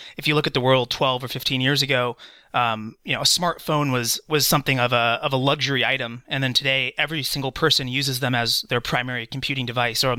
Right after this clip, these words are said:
many people do who use, uh, you know, different forms of technology. So I think it's, part of it is just this huge demand that, <clears throat> uh, grew overnight. And, uh, and then just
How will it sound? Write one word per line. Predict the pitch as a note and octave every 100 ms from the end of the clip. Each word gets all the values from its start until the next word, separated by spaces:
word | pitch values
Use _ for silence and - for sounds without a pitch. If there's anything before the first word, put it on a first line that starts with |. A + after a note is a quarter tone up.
| -
many | D3+ C3+ B2+
people | - A#2+ A#2+
do | C3+ B2 A#2 - - -
who | -
use, | A#2+ B2+ A#2+ A2 -
uh, | C3+ A2+ G#2+ G#2 _ - _ -
you | A2+
know, | G2
different | C#3 C3 -
forms | A#2 A#2+
of |
technology. | - - C3+ D3+ A#2+ A#2
So | -
I | C3+
think | E3+ - -
it's, | -
part | - F3
of | F#3
it | E3
is | C3+
just | D3+ - -
this | - D3
huge | - - G3+ G3+ E3+ C3+
demand | C#3 C3+ D3+ D#3 D#3+ - - _
that, | - C#3 C#3 D3+ - _ _ G3+ F#3+
<clears throat> | B2 _ _ -
uh, | C3 A2+
grew | C3 D#3 D#3
overnight. | D3 C3 B2+ B2 - _ _ _ - - -
And, | C3+ B2+ A#2+
uh, | B2 A#2+ A#2+
and | C3
then | C3
just | B2+ - -